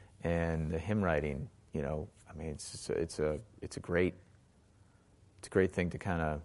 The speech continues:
to mine, to, to explore, mine. I always keep using the word mine. Maybe that's too masculine of a phrase, but,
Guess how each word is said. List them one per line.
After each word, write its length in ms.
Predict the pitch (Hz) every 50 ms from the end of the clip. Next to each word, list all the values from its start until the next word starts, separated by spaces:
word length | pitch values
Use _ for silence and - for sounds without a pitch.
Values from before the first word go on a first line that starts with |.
| - - - - - -
to 100 | - 78
mine, 460 | 76 76 78 80 85 80 67 - - - - - - - - - -
to, 140 | - - - - -
to 160 | - - - - - - - - -
explore, 440 | - - - - - - 87 - - -
mine. 320 | - 92 87 78 71 - 131
I 40 | 85
always 180 | 90 95 92 -
keep 160 | - 92 82
using 220 | 92 85 80 82
the 60 | 82
word 180 | 78 78 73 67
mine. 360 | 78 73 73 69 65 - - - - -
Maybe 140 | - 85 85
that's 200 | 82 80 - -
too 100 | - -
masculine 540 | 85 76 73 73 73 - - - 73 67 62
of 140 | 62 62 -
a 120 | 65 - - - - - - - - - -
phrase, 400 | - - 90 82 69 62 57 - -
but, 160 | - 64 -